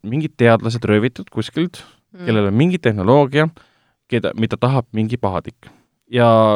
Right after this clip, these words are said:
Speaker 1: seda pahatikku kehastab siis Rami Malek, kes sai siis Freddie Mercury rolli eest ka Oscari.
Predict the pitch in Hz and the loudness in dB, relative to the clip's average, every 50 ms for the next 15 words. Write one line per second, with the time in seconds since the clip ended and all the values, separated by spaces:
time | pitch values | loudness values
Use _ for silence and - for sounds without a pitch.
0 | 95 80 107 - 117 120 120 185 202 185 - - - 98 - - 127 123 117 117 | 0 -2 -2 -4 -4 -2 0 0 0 0 -2 -4 -8 -10 -4 -2 0 0 0 0
1 | - - 110 98 - - 110 101 120 139 131 117 135 165 190 180 151 - - - | -2 -2 -4 -4 -2 -2 -2 2 2 2 4 4 4 4 4 2 2 0 -4 -16
2 | - - - - - - 110 104 - - 113 107 101 107 101 95 120 117 110 104 | -20 -20 -20 -14 -8 -6 -6 -6 -4 -2 0 0 0 -2 -4 -6 -4 -2 0 0
3 | 107 104 98 - 110 104 101 98 101 101 98 98 90 90 95 - - 123 180 208 | 0 0 0 0 0 0 2 2 2 2 2 2 0 0 -2 -2 0 0 0 0
4 | - - 131 101 101 | 0 0 0 0 0